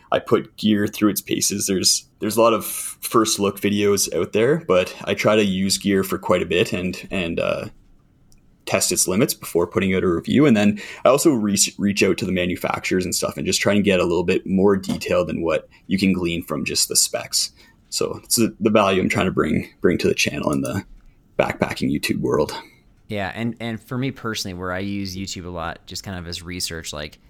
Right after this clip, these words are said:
Speaker 2: like, that is super valuable to people that just, you know, wanna just get an answer.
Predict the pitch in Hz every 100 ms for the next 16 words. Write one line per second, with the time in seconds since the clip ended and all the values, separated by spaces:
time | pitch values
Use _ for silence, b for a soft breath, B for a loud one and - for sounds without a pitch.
0 | b b b - 92 87 95 95 73 85
1 | - 101 87 85 85 85 82 - 92 90
2 | 82 80 82 - - 87 78 80 _ -
3 | 87 87 87 85 - - _ - - -
4 | 101 101 98 123 - 76